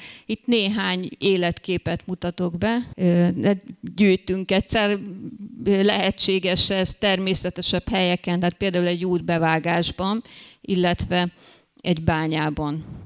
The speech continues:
Ö, és néhány ősnövényt is itt, ö, szeretnék nektek bemutatni, amelyek mind Magyarországról származnak, magyarországi lelőhelyekről.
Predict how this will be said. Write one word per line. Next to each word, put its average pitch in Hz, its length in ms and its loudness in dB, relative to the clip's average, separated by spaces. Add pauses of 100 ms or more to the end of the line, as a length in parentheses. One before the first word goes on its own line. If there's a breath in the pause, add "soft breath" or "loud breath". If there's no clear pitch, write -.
(520 loud breath)
Ö, - 140 0
és 185 200 4
néhány 196 680 -2 (480)
ősnövényt 175 640 0
is 180 160 -2
itt, - 240 -6
ö, 175 160 2 (320 loud breath)
szeretnék 185 560 0
nektek 185 420 -4
bemutatni, 240 640 -2
amelyek 190 320 -2
mind 202 200 2
Magyarországról 170 880 0
származnak, 175 640 -2
magyarországi 175 720 0
lelőhelyekről. 170 920 -2